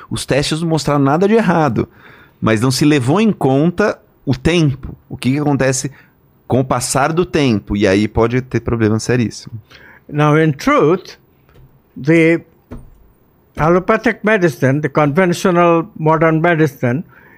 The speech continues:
Speaker 2: cannot give a theory. Why can't they give a theory? Because it is based on purely material reality.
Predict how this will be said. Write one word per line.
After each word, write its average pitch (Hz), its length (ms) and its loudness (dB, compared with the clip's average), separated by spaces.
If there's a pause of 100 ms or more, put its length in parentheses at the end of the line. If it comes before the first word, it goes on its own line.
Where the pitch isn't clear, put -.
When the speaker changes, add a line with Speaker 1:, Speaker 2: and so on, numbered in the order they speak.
(480)
Speaker 2:
cannot 185 440 0
give 214 280 2
a 151 80 2
theory. 127 580 0 (1000)
Why 180 280 2
can't 196 300 -2
they 185 100 2
give 180 240 2
a 190 60 2
theory? 214 420 2
Because 175 400 0
it 180 160 0
is 160 120 -2
based 180 420 0
on 180 200 2
purely 214 760 2
material 170 720 2
reality. 139 600 0